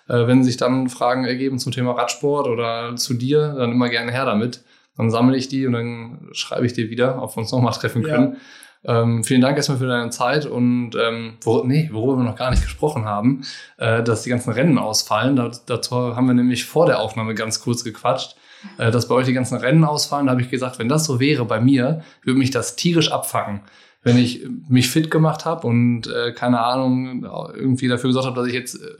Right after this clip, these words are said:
Speaker 1: on fire bin und Rennen gestalten kann, äh, dann fallen die ganzen Rennen aus. Das würde mich tierisch abfangen.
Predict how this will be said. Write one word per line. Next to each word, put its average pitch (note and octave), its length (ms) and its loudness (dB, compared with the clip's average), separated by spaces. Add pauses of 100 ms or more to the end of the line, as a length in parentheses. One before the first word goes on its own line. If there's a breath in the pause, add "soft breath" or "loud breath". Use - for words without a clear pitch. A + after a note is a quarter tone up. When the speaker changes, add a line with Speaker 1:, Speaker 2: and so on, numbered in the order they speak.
Speaker 1:
on B2 180 2
fire D3 360 -2
bin D3+ 160 2
und A#2+ 160 -2
Rennen C#3 200 0
gestalten C3+ 400 -4
kann, D3 340 -6 (400 loud breath)
äh, B2 200 2
dann A#2+ 120 2
fallen C#3+ 240 0
die C3+ 80 4
ganzen C3 240 -2
Rennen B2 160 -2
aus. C3 260 -4
Das A2 120 -6
würde C3 120 0
mich B2 140 2
tierisch C3+ 260 0
abfangen. G#2 480 -4